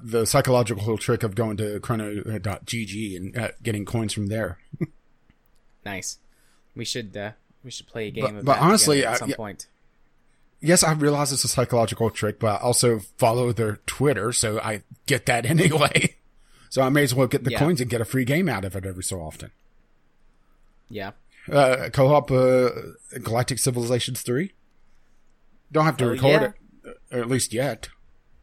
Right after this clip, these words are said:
Speaker 2: Hell yeah, we should do that.
Speaker 1: <laughs>
Speaker 2: Later. 'Cause right now, we're gonna go talk about Elon Musk adding Atari Classics to Tesla software, and he wants some original games for car displays.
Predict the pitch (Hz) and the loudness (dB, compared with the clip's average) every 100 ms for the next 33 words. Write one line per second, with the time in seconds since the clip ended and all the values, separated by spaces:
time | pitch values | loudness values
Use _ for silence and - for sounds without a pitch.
0 | _ _ - - - - - 135 151 147 | _ _ -20 -20 -20 -20 -14 -8 -8 -6
1 | 190 151 120 107 113 110 113 - - - | -8 -8 -12 -12 -10 -8 -6 -8 -12 -12
2 | - 160 190 170 156 _ - - _ _ | -4 -2 -2 -6 -10 _ -20 -20 _ _
3 | - - _ _ _ - - _ - _ | -20 -20 _ _ _ -20 -20 _ -20 _
4 | - - - 123 104 80 - - - - | -20 -20 -8 -6 -6 -8 -14 -20 -20 -20
5 | - - 131 117 165 175 190 240 165 156 | -20 -8 -8 0 0 2 2 2 0 -4
6 | 151 143 131 127 135 127 135 143 - 165 | -4 -2 -4 -2 -4 -2 -2 -2 -4 -8
7 | 180 170 175 147 170 185 151 - - 143 | -6 -6 -6 -6 -4 -4 -4 -8 -4 -2
8 | 160 170 156 107 - 131 143 135 147 139 | 0 -4 -8 -10 -10 -8 -10 -6 -6 -4
9 | 143 - - 127 143 120 123 160 160 - | -6 -10 -10 -8 -8 -8 -8 -6 -6 -6
10 | 127 123 113 110 120 110 131 113 - 104 | -4 -4 -4 -8 -14 -14 -14 -12 -14 -12
11 | 110 139 135 117 123 135 135 - 104 98 | -12 -12 -14 -12 -12 -10 -14 -14 -12 -12
12 | 107 _ - _ _ - 135 131 147 147 | -14 _ -20 _ _ -8 -4 -2 -2 -4
13 | - 120 113 - 110 98 92 67 62 60 | -8 -10 -8 -8 -10 -10 -10 -10 -16 -14
14 | - - | -12 -12